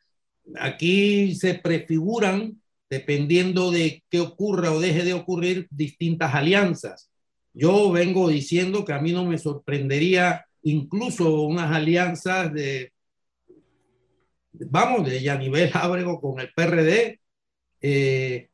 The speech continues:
incluso, eh, a-, aquí pueden ocurrir cosas realmente extraordinarias, ¿verdad? Y un elemento, y hay que decirlo, porque yo no veo por qué hay que estar huyendo de eso, un elemento que determina muchas cosas aquí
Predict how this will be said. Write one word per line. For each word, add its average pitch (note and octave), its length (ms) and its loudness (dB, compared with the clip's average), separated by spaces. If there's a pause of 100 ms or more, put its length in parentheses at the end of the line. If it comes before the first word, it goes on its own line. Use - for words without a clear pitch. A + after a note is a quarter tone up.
incluso, E3+ 1120 0
eh, C3+ 480 -6 (840)
a-, D#3 320 -6
aquí E3 300 -2
pueden A#3 300 6
ocurrir G3 380 0
cosas F#3 440 -2
realmente G3 460 0
extraordinarias, B2 680 -6 (360)
¿verdad? C#3+ 400 -4 (460)
Y G3+ 100 -2
un C4+ 140 -2
elemento, G#3+ 640 0
y F#3 60 2
hay A3+ 160 0
que A#3+ 100 -2
decirlo, A3+ 460 -2
porque D#3 240 -2
yo G3+ 160 0
no G#3+ 100 -4
veo G#3+ 240 0
por D3+ 300 -4
qué G3 180 -2
hay G3+ 220 -2
que F3 400 0
estar F3 340 -6
huyendo F#3+ 440 0
de F#3 140 0
eso, A#3 140 -8
un G#3+ 120 -8
elemento F#3 560 -4 (260)
que D#3 160 0
determina D#3+ 640 0
muchas F#3 360 -4
cosas F3 320 -2
aquí F3+ 440 -4